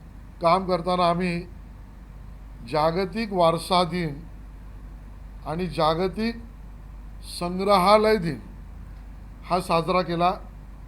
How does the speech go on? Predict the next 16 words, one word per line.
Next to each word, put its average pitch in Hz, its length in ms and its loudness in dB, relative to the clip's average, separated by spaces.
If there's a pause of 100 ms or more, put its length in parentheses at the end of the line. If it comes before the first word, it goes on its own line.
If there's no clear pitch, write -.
(760)
पूर्ण 180 220 0
दिवस 180 320 2
कार्यक्रम 170 380 2
चालू 170 300 0
आहे 180 140 4 (2000)
आणि 180 160 0
येणाऱ्या 208 460 6
काळामध्ये 196 540 4 (3250)
जसं 170 260 0
आपण 190 400 4
बारा 165 320 4
गडकिल्ले 175 580 0 (1600)
<coughs> - 1200 -4
छत्रपती 196 460 2
शिवाजी 185 380 2
महाराजांचे 180 680 0